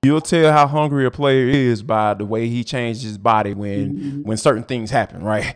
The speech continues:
Speaker 2: Yeah.
Speaker 1: And mainly whether or not I'm gonna be able to stay in the re-, N F L. If I
Speaker 2: Yeah.
Speaker 1: want, if I wanna stay in the N F L, let me change my body first. Let me start there.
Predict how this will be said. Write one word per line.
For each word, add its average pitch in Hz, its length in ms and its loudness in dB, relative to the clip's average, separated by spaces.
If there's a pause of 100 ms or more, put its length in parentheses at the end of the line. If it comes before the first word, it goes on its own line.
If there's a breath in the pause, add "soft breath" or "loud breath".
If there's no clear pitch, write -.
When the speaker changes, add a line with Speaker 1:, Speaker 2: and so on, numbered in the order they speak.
(140 loud breath)
Speaker 2:
Yeah. - 160 -6
Speaker 1:
And 127 500 -4
mainly 156 540 2 (320 loud breath)
whether 196 320 2
or - 20 0
not 190 240 4
I'm 196 100 0
gonna 180 200 4
be 160 140 4
able 147 180 4
to - 40 -4
stay 156 380 4
in 147 80 -2
the 135 80 0
re-, 131 240 -2
N 143 140 -2
F 135 240 2
L. 113 420 0 (240 loud breath)
If 135 180 2
I 233 100 4
Speaker 2:
Yeah. 240 120 2
Speaker 1:
want, - 240 2 (180 loud breath)
if 139 120 0
I 240 80 2
wanna 359 180 4
stay 254 220 2
in 254 60 4
the 233 80 0
N 240 100 2
F 233 160 0
L, 254 240 4
let 254 160 -2
me 320 100 4
change 247 340 -2
my 190 140 6
body 147 320 2
first. 107 300 -2
Let 139 100 -4
me 226 80 -4
start 202 400 -4
there. 104 360 -4